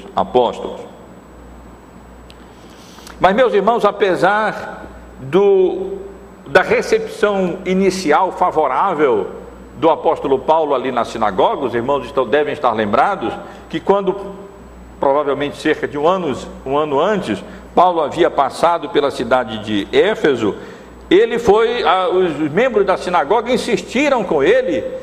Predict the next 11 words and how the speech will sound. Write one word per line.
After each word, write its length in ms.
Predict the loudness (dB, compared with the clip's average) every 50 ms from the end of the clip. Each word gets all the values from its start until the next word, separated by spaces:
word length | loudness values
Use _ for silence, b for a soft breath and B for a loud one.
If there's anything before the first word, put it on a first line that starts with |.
| B B B
que 100 | 0 2
ele 180 | 2 2 0 -4
permanecesse 1120 | -6 -4 -4 -4 -2 0 -2 0 2 0 0 0 -2 -2 0 0 2 0 0 -2 -4 -4
em 120 | -2 0
Éfeso. 500 | 0 0 0 -2 -4 -6 -6 -6 -6 -10 -10
Os 120 | -8 -4 -4
irmãos 240 | 0 0 0 0
lembram? 440 | 2 0 0 0 2 0 0 0 -4 -8 B B B B B B 0
Ali 560 | 0 0 0 0 0 0 0 2 0 -2 -2
para 520 | -6 -10 0 0 2 2 2 -2 -2 0 0
ensinar, 920 | 0 0 2 0 0 2 2 2 2 2 -2 -4 -6 -8 -12 -14 -14 -16